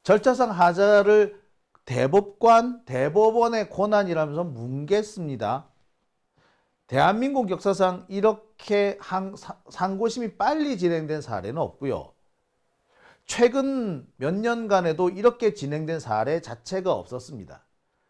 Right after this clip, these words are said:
제가 며칠 전에 우리나라의 사법영감이라는 것을 보여드리면서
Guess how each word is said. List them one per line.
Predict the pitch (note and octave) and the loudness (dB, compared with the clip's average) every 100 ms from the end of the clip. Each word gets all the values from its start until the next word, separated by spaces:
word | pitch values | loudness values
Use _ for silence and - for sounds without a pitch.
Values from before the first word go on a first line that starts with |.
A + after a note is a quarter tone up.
| _ - | _ -2
제가 | E3 G#3 F#3+ F#3+ A2 - _ _ _ _ _ _ _ | 2 6 6 4 2 -4 _ _ _ _ _ _ _
며칠 | - D3 G3 A3 G3 | -2 -2 -2 -4 0
전에 | D#3+ D3 C#3 A2+ F2 - _ _ _ _ _ _ _ _ _ _ | 0 0 -2 -6 -10 -18 _ _ _ _ _ _ _ _ _ _
우리나라의 | - D#3+ G#3 G#3+ G3 D#3+ A#2+ G#2+ G2 | -4 -2 6 8 8 6 4 -4 -12
사법영감이라는 | - B3 C4 B3+ E3+ C#3 B2+ B2+ A#2+ A2+ A#2 A#2+ B2 | -2 0 2 2 0 -2 0 -2 -2 -6 -6 -6 -6
것을 | A#2 G#2 A#2+ | -6 -8 -8
보여드리면서 | G2+ G#2+ A#2+ A#2+ C3+ C#3 A2+ G2+ B2 F#2 C2+ | -8 -6 -4 -6 -8 -8 -8 -4 -4 -4 -8